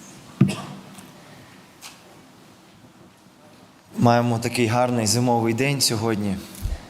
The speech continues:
Маємо велику милість Божу і благословіння бути на цьому місці, побачити сьогодні один одного.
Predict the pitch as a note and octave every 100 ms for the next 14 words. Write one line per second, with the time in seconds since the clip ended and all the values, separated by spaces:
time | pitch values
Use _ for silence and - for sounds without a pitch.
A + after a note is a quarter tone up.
0 | - - - - - - - - - B2
1 | C3+ C3 A#2+ B2 C#3 A#2+ B2 C#3 D3+ C3+
2 | A2+ G#2+ B2+ A2 A#2 A#2 A#2+ G#2 A#2 A2
3 | A2+ - D3 E3 D3 B2 A2 - - -
4 | A#2 C#3+ C#3+ A#2 A2 - B2 A2+ B2 C3+
5 | - - G2+ G2 - - - - - -
6 | A#2 A2 C3 C3 C3 B2 A2+ A#2 A2 A#2
7 | A2+ G#2+ A2+ A2+ G#2 F#2+